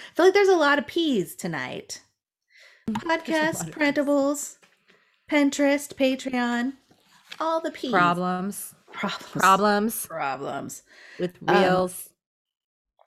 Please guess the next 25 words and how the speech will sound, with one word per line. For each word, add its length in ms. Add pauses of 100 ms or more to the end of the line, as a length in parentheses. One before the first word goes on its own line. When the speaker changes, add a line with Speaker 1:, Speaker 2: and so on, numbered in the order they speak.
(140)
Speaker 1:
right. 300
So, 380 (100)
uh, 280
working 440
that 240
through 360
with 160
Patreon, 360
I 40
think, 140
is 140
gonna 200
be 160
a, 120 (100)
a 80
great 380
next 340
step 300
of 140
maximizing 1000
our 100
podcast. 720 (320)
We 140
also 760
Speaker 2:
Mm-hmm. 40